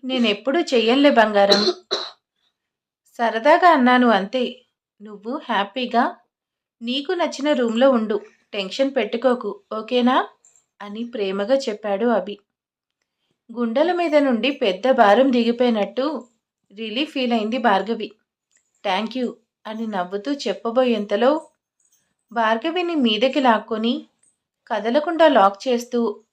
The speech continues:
"But one condition, my dear సత్యభామ" అని భార్గవిని మళ్ళీ టెన్షన్ పెట్టాడు అభి. ఏంటన్నట్టు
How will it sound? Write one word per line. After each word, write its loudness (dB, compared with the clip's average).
"But -2
one -2
condition, 0
my 2
dear 0
సత్యభామ" -4
అని -6
భార్గవిని -2
మళ్ళీ -8
టెన్షన్ -2
పెట్టాడు -4
అభి. 0
ఏంటన్నట్టు -4